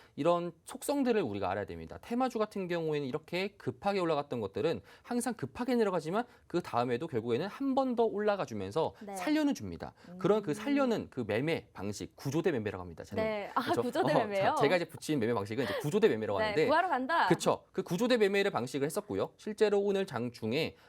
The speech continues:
Speaker 1: 어, 제가 말씀드렸던 거는, 어, 여기서
Speaker 2: 네.
Speaker 1: 딱 보시게 되면은, 잠시만요.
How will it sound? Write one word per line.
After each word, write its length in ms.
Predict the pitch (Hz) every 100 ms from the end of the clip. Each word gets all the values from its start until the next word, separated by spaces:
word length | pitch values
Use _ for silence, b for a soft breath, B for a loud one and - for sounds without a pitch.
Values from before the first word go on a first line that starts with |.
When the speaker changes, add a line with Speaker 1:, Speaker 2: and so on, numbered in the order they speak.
| b
Speaker 1:
어, 140 | 90 95
제가 440 | 117 101 123 190
말씀드렸던 560 | 87 90 110 104 - 95
거는, 380 | 95 156 180 196 b b
어, 60 | 73
여기서 440 | 87 160 180 95 - _
Speaker 2:
네. 160 | 175 160
Speaker 1:
딱 180 | - -
보시게 240 | - 110 107
되면은, 380 | 90 90 165 220 _ _
잠시만요. 460 | - 95 - - 220